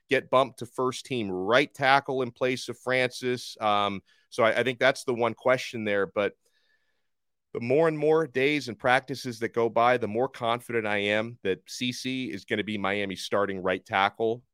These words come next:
week one, no matter what happens with Zion. I, I don't know if you can take C C off the field. When we come back, I was asked a great question on Twitter, um, about the freshmen who aren't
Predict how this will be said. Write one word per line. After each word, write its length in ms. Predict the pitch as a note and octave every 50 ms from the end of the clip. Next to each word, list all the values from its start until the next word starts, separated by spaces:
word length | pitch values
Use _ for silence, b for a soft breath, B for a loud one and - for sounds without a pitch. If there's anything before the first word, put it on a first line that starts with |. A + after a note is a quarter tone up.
| _ _ -
week 260 | G#2 A2+ A2 G#2+ -
one, 360 | F2+ G#2 G#2+ G#2+ G#2+ B2 B2+
no 160 | A#2+ A2 G#2 G#2
matter 220 | G#2 G2+ G2+ G2+
what 340 | F#2+ F#2+ G2 G#2 A#2 A#2+ A2
happens 420 | A2 A2 G2 F#2+ - F#2+ F2+ D#2+
with 140 | E2 F2 E2
Zion. 480 | - - D#2+ D#2+ D#2+ D#2 D2 C#2+ F2 - _ _ _ -
I, 220 | F#2+ G2 - -
I 20 | G#2+
don't 160 | G#2 G#2 -
know 140 | G#2+ G2 G2
if 120 | F#2 -
you 100 | G2 G2
can 120 | - G2 F2
take 240 | - G2+ F2 -
C 200 | - - - F#2+
C 220 | F2 - - F2+ E2+
off 200 | E2+ D#2+ - -
the 80 | F2
field. 340 | - - F#2+ F2+ E2 D2+ - _ _ _ _ _ _ _ _ _ _ _ _ _ _ _ _ _ _ -
When 180 | A#2+ C3 C3
we 100 | C3+ C#3
come 180 | C3+ - C3+ B2
back, 400 | G#2 A#2 A2+ G#2+ F2+ - - - _ b b b b b b b b
I 80 | - C#3+
was 160 | E3+ B3 A#3+
asked 220 | C4+ C4 C4 C4 -
a 40 |
great 240 | - - D#3 D#3 E3+
question 680 | - - - C#3+ D#3+ E3 - - - G3+ G#3 A3 G#3 -
on 200 | - C#3 C3+ C3+
Twitter, 480 | C3+ - - C#3+ C#3+ D#3+ F3+ F#3+ G3 - b b b b b b b b b
um, 420 | - B2+ B2+ B2 A#2+ A#2 A2+ A2+ A2 _ -
about 460 | B2+ A#2 A#2+ C3+ C3+ C3+ C3+ B2+ - - _ _ _ _ -
the 80 | B2
freshmen 680 | A#2 - - D3 D#3 F3 F3 - - - E3 D#3+ D#3 D#3+
who 380 | - - C#3 C#3 B2+ C3 - _ -
aren't 300 | C3 D3 D#3+ D3 B2 -